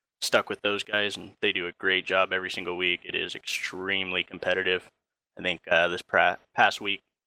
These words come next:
twenty, top twenty was within two and a half, three tenths. So just extremely good group to run with. As far as official, run, uh,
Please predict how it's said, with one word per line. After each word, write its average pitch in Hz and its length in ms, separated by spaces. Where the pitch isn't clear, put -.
twenty, 107 500
top - 180
twenty 110 300
was 90 380
within 95 440
two 117 140
and 104 80
a 95 60
half, 101 260
three 95 280
tenths. - 460
So 98 280
just - 260
extremely 110 440
good 98 180
group - 260
to - 60
run 95 200
with. 95 160
As - 420
far 107 120
as 101 100
official, 107 600
run, 104 420
uh, 95 440